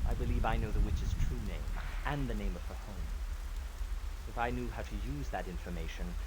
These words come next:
I might be able to defeat her. There is great power in names.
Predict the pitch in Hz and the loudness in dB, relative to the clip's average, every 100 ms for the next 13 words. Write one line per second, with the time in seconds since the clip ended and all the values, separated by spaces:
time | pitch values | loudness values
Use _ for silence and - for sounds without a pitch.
0 | - 101 113 113 107 - 101 - - - | -4 -2 2 2 0 -2 -4 -4 -4 -2
1 | - - - - - - 76 69 - - | -2 -4 -4 -4 -4 -4 -4 -4 -4 -4
2 | - - - - - 92 85 - - 90 | -4 -4 -4 -4 0 0 0 -2 -2 -2
3 | 92 90 - - - 92 78 - - - | -2 -2 -2 -2 -2 -2 -2 -4 -6 -6
4 | 85 85 85 78 76 - - | -4 -2 -2 -2 -4 -6 -6